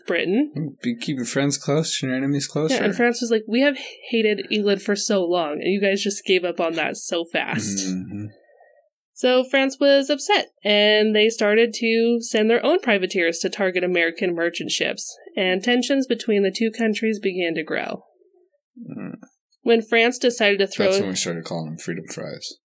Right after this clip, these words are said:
Speaker 1: Yeah. <laughs> Seventeen ninety-five.
Speaker 2: Yep. <laughs> A mere nineteen, <laughs>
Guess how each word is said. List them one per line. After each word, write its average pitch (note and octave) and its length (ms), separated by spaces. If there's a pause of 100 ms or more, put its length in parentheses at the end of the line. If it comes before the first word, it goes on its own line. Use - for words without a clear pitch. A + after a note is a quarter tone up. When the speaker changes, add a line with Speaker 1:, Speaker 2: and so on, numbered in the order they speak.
(120)
Speaker 1:
Yeah. - 200
<laughs> - 0
Seventeen - 1080
ninety-five. F#3 560
Speaker 2:
Yep. C3 120 (640)
<laughs> - 100 (600)
A A#2 60
mere D3 460 (280)
nineteen, E3+ 760 (1160)
<laughs> - 40